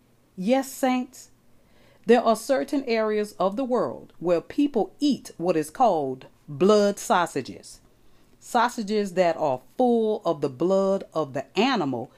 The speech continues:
the sausage is made from. Okay? Fourthly, and from blood. Now, because of this, God said in Leviticus seventeen eleven that the life of the flesh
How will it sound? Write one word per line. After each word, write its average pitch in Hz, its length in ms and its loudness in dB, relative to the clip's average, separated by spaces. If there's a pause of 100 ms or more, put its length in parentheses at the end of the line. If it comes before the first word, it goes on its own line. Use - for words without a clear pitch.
(300)
the 156 100 0
sausage - 680 -4
is 160 180 -2
made 170 520 0
from. - 400 -6 (600)
Okay? 208 400 0 (1200)
Fourthly, 302 840 2 (280)
and 202 280 6
from 190 320 2
blood. 156 640 4 (440)
Now, 202 240 4
because 339 560 2
of 254 180 2
this, 123 340 2 (120)
God 269 400 2
said 127 600 0
in 170 200 6
Leviticus 175 480 2
seventeen 175 600 0
eleven 175 640 0
that 151 280 2 (400)
the 170 160 4
life 247 540 2 (100)
of 190 260 6
the 156 100 4
flesh 233 720 0